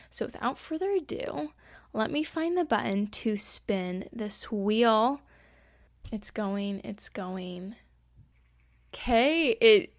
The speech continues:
it just chose a winner. This makes me laugh because this person actually messaged me worried that they weren't gonna win, but they just won. So, Tiger, you literally just won the giveaway.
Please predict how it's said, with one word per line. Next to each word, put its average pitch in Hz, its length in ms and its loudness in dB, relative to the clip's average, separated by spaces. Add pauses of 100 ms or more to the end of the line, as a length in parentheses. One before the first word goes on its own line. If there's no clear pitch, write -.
(160)
it 220 220 10
just 220 680 4
chose 208 460 2
a 202 120 0
winner. 196 440 0
This 226 300 2
makes 220 340 0
me 226 160 0
laugh 196 400 0
because 196 300 -4
this 196 280 -2
person 196 640 -4 (540)
actually 208 440 0
messaged 190 500 -2
me 185 340 -4
worried 247 480 2
that 359 240 0
they 302 160 2
weren't 240 460 -2
gonna 277 320 4
win, 277 540 4
but 262 240 4
they 254 160 4
just 233 360 4
won. 208 320 2
So, 214 560 6 (440)
Tiger, 202 520 2 (280)
you 226 340 6
literally 208 560 4
just 196 420 -2
won 196 260 -4
the 190 80 -4
giveaway. 240 580 4